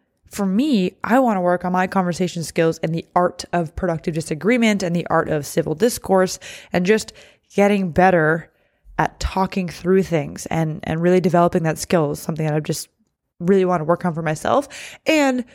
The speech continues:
for other people who listen to be exposed to different ideas and to just really level up the conversation. That's the goal. Um, and speaking of Art of Productive Disagreement, that is a,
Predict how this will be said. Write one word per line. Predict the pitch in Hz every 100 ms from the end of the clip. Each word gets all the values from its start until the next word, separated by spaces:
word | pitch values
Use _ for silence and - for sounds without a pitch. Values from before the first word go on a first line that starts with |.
| _ -
for | -
other | 220
people | 220 240 233 220 220
who | 185 196
listen | 220 208 202 196 196
to | - 202
be | 180 190
exposed | 185 - - 196 190 185 -
to | - 190 185 180 - -
different | 196 - 190
ideas | 180 160 208 196 185
and | 170
to | 160
just | 165 196 -
really | 208 196
level | 170 165 160 156
up | 156 - - _ _ -
the | 170
conversation. | 160 143 - - - -
That's | - -
the |
goal. | - - - _ - - - - -
Um, | 190 185 185 180 -
and | 214
speaking | - 277 302 320 262
of | 233 -
Art | 190 190
of | 190
Productive | 202 190 180
Disagreement, | 156 170 151 185 220 160 -
that | 196 208
is | 196
a, | 185